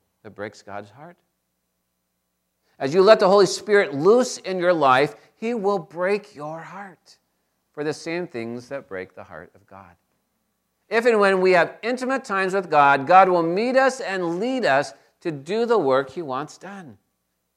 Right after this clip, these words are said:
When we become Christians, it is like we receive a heart transplant. Our heart of sin and selfishness is replaced with a heart of love and compassion. If you were to talk to a heart surgeon,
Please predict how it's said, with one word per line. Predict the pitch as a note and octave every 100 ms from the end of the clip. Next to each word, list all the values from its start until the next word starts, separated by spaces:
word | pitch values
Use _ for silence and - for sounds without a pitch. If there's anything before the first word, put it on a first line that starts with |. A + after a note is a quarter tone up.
| _ _ _
When | F3+ F#3
we | A3 C#4+
become | C#4 B3 A3+
Christians, | - E3 D3 F3 E3+
it | G3
is | G3+
like | G3 G3+ G3+
we | G3
receive | F#3+ F#3+ F#3+ F#3+ F#3
a | C3+
heart | - D#3+ E3 - _ _ _
transplant. | - C3 B2 - G2 E2+ - _ _ _ _ _ _ _ _ _ _ -
Our | A#2+
heart | A#2 D#3 F3 F#3 - _ _ _
of | D#3+ E3+
sin | - C3 B2+
and | C3 C3
selfishness | B2 A2+ A2 - G#2 G#2 -
is | A#2
replaced | B2+ B2+ _ - G#3+ A3 G#3+ - _ -
with | D3
a | D3+
heart | C#3 A#2+ A#2+ A#2+
of | B2+ A#2+ A2
love | C3 A#2+ G2 F2+ _ _ _ -
and | C3+
compassion. | D#3 D#3+ G3 F#3+ - A2 G2 _ _ _ _ _ _ _ _ _ _ _
If |
you | F#3+
were | G#3+
to | G3+
talk | G3 F#3 F3+
to | F3
a |
heart | D3+ E3+ F3+
surgeon, | - D#3+ C#3 D3+ D#3+